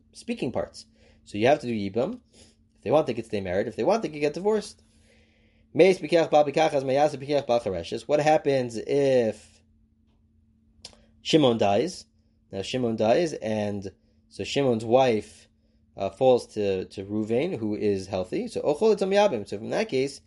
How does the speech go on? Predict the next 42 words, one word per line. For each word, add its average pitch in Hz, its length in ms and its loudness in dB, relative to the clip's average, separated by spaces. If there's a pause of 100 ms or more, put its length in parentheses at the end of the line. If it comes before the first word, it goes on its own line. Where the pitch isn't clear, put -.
(420)
you 104 80 -14
could 101 80 -6
do 107 80 -4
either 127 260 0
chalitza 107 580 0
or 95 320 -2
yibam. 180 500 -4 (960)
Uh, 95 260 -4
you 104 120 -8
could 107 100 -8
do 113 160 -2
either 143 320 0
chalitza 123 460 0
or 104 80 0
yibam, 107 440 -4 (580)
uh, 98 120 -6
because 95 360 -6
Ruvain 110 640 0
is 95 560 -4 (200)
not 104 180 -4
a 95 60 -8
deaf 90 180 -6
mute, 104 320 -4
and 95 360 -6
Shimon's 113 340 -4
wife 117 220 4
is 104 60 -8
not 104 120 -2
a 98 40 -4
deaf 90 160 -8
mute, 214 200 -8
so - 80 -10
you 127 100 -10
could - 20 -14
do 147 100 -8
chalitza 170 340 -4
or 156 100 0
yibam. 135 340 -4 (720)
Shnei 196 400 6
achin, 101 320 -4 (220)
last 139 300 0
case, 208 360 -4